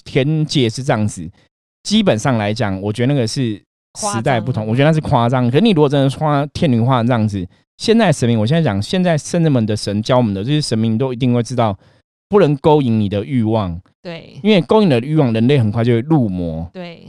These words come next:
Speaker 1: 因为这才是正确的信仰。所以正确信仰，我们常讲信仰是要清净、清净、清净。你看我们道教练清净经，
Speaker 2: 对。
Speaker 1: 道德经也跟你讲修道的道理，叫你要如如不动，叫你要无为而治嘛，都是在跟你讲要回到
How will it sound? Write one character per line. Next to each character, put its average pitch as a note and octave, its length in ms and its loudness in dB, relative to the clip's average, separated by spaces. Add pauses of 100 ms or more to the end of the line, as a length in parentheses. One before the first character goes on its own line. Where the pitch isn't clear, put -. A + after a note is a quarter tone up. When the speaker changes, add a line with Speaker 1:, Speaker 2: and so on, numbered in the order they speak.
Speaker 1:
因 A#3 100 2
为 G3 140 2
这 C#4+ 100 -2
才 E3+ 160 0
是 F3+ 140 -4
正 E3 240 2
确 F#3 80 2
的 D#3 80 4
信 E3+ 160 -2
仰。 B2+ 100 2
所 A3+ 80 -2
以 C4+ 60 0
正 C#4 140 0
确 C4+ 100 6
信 B3 100 2
仰， D3 180 2
我 C3 40 0
们 D3 100 2
常 E3 80 0
讲 A2 160 0
信 E3+ 240 -2
仰 G#2 140 0
是 B2 100 -4
要 C3+ 120 -2
清 C3+ 320 2
净、 B2 180 0
清 A#2 240 2
净、 A#2 180 0
清 A#2+ 220 2
净。 B2 180 -2
你 G#2 60 -2
看 D3+ 140 0
我 C3 40 0
们 A2 320 -4 (360)
道 C#3+ 120 2
教 C3+ 140 4
练 B2+ 180 2
清 B2+ 200 2
净 B2 160 4
经， A2+ 340 0 (220)
Speaker 2:
对。 F#3+ 80 -16
Speaker 1:
道 G#3 120 4
德 D#3+ 140 4
经 D#3+ 160 0
也 C3 60 2
跟 C3 80 0
你 C#3 40 -2
讲 A2 160 0
修 C3 200 0
道 C3 180 2
的 G#2+ 60 0
道 A#2 220 0
理， F#2 100 -6
叫 C3 180 -2
你 G#2+ 80 0
要 A2 220 -2
如 A2+ 140 0
如 B2 120 2
不 A#2 80 -2
动， B2 180 2
叫 C3+ 120 0
你 A#2 80 2
要 A2 100 -2
无 A#2+ 160 0
为 A#2 140 4
而 A2 120 0
治 B2 220 -6
嘛， F#2 200 -4
都 F#3+ 120 -2
是 F#3+ 80 0
在 G3+ 140 2
跟 E3 200 -2
你 D#3 80 4
讲 G#2+ 160 -4
要 B2+ 120 -2
回 G#2+ 180 -2
到 A#2+ 260 -2